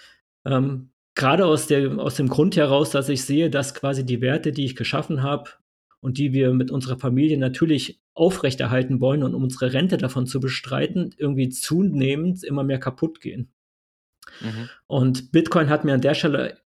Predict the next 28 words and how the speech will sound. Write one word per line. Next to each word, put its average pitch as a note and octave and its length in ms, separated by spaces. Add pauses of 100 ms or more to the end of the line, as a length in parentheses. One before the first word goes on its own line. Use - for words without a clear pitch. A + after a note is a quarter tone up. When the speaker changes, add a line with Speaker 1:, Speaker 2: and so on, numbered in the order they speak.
Speaker 1:
erstens D#3 440
geholfen, C#3+ 420
wieder C3 140
ruhiger C3+ 340
zu G3+ 220
werden, G3 240
aber C#3 180
genau D3+ 500 (240)
dieses, C#3 680 (260)
diese D3+ 220
Emotionen, D3 560
die D#3 100
dabei C#3 280
kommen, F3 260
dann C#3+ 140
man C3 180
wird F3+ 180
wieder F3+ 180
ruhiger, D3+ 280
man C3+ 220
freut D#3 320
sich, - 160
man C#3+ 120
kann C#3+ 140
das C#3 160
Leben D3+ 180
wieder C#3+ 180
genießen, F3 560